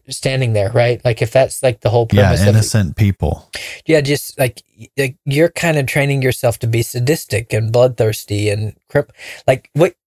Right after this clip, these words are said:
Speaker 1: y-, y-, the Bible tells you, you need to love good and hate evil. And what you're doing is you're, you're taking these evil desires in your heart, and then you're giving them expression in, like, a fantasy world. But, I mean, that's, like,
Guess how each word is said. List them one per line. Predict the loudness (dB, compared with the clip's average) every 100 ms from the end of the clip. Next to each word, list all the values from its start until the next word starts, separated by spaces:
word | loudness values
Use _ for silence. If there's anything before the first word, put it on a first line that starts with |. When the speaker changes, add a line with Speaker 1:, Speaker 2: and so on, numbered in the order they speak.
| _ -8
Speaker 1:
y-, | -4
y-, | -2 -2 -4 -6
the | 0
Bible | 4 4 2
tells | 0 0
you, | -2
you |
need | 0 0
to | 0
love | -2 -2 -2 4 6 4 0 -10 -2
good | 0 2 0 -4 -6
and | -6 -2
hate | -2 -2 -6 _ -6
evil. | -4 -2 -6 -10 _ _ _ _ _ _ _ _ -2
And | 0 2 2
what | 2
you're | 2 0
doing | 4 2 2 0
is | -2 0
you're, | 0 2 0 -6 _ _ _ _ _
you're | 0 2 4 2 _ _ _ -8
taking | -4 -2 -2 -2
these | -2 -2 -6 -14 -4
evil | 0 2 2
desires | 2 2 4 6 6 4 0
in | -2
your | -2
heart, | 0 4 4 4 0
and | -2 -2
then | 0 0
you're | 0
giving | 0 -2 0 0
them | 0 0
expression | -2 -6 0 2 2 0 -2 0
in, | -2 -2
like, | -2 -4
a |
fantasy | -4 -2 -2 -2 -6
world. | -8 -6 -6 -6 _ -18 -16 -10 0
But, | 2
I |
mean, | 4
that's, | 4 4 2
like, | -4